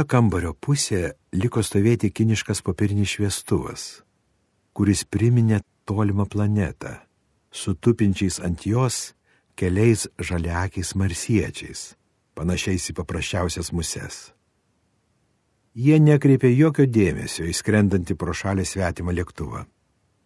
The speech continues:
Mat nusprendė, kad jis nepavojingas ir nesiruošė jų pulti. Paskui mergaitė pralėkė pro stovinčią ant palangės kambarinę gėlę. Ji buvo didumo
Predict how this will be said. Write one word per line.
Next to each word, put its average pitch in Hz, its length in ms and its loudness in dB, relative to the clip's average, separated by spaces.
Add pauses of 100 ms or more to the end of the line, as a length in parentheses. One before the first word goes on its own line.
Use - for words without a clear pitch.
(220)
Mat 90 160 -4
nusprendė, 107 560 2
kad 107 160 0
jis 113 160 0
nepavojingas 131 920 2 (580)
ir 104 160 0
nesiruošė 107 640 2
jų 110 160 4
pulti. 69 480 -2 (1600)
Paskui 143 320 2
mergaitė 131 480 4
pralėkė 92 480 0
pro 85 160 -6
stovinčią 90 540 -2
ant 82 100 -4
palangės 95 480 -2
kambarinę 101 560 2
gėlę. 95 460 -2 (920)
Ji 98 160 0
buvo 123 260 4
didumo 104 680 2